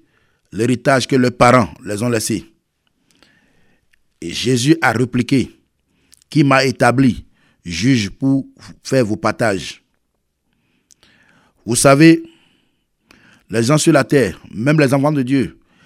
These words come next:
ils mettent leur confiance dans leurs biens. Ils mettent leur confiance dans tout ce qu'ils possèdent.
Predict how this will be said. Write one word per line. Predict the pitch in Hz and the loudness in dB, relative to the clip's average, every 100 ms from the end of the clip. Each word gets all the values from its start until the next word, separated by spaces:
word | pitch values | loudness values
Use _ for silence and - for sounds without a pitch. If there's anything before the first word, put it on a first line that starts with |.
| _ - | _ -6
ils | 120 | 2
mettent | 151 143 | 4 4
leur | 147 | 2
confiance | 151 135 147 131 - 107 104 98 | 0 -2 0 -2 -4 -12 -18 -8
dans | 113 | -2
leurs | 135 | 0
biens. | 117 123 101 - _ _ _ _ _ _ _ _ _ | 0 -2 -4 -12 _ _ _ _ _ _ _ _ _
Ils | 104 | 0
mettent | 135 156 | 4 4
leur | 160 | 4
confiance | 165 147 160 143 | 2 -2 -2 -2
dans | 104 117 | -2 -6
tout | - | -6
ce | 147 | -6
qu'ils | 135 139 | -6 -6
possèdent. | 135 - 131 95 | -4 -2 -4 -6